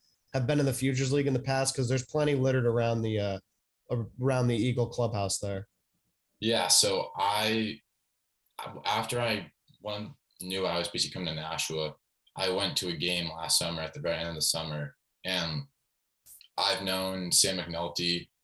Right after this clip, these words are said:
Speaker 2: uh, who played in Nashua last summer. He had a really great summer he,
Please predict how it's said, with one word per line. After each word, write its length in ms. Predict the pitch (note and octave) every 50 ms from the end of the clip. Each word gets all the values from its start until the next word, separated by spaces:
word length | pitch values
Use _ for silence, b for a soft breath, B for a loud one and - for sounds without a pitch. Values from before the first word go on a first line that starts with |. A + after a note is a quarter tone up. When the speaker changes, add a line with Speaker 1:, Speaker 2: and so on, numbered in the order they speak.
| _ _ _ _ _ _ _ -
Speaker 2:
uh, 380 | F#2 F2+ F2+ F2+ F2 E2+ E2 -
who 160 | F#2+ F2 -
played 260 | - - F#2 F2+ E2+
in 80 | E2+ E2+
Nashua 340 | E2+ E2+ E2+ E2 - E2+ E2
last 260 | E2+ E2+ E2 E2 -
summer. 540 | E2+ E2 E2+ E2+ D#2+ D#2+ D#2+ D#2+ D2+ C#2+ _ -
He 100 | - F2+
had 140 | F2 E2 D2+
a 240 | D2+ C#2+ - - _ _ - -
really 500 | E2 E2+ F2+ F#2+ G2 G2 F#2+ F2+ D#2 -
great 260 | - F#2 F2+ F2 D2+
summer 380 | - - E2+ E2+ E2+ E2+ D#2+
he, 160 | D#2+ F2+ -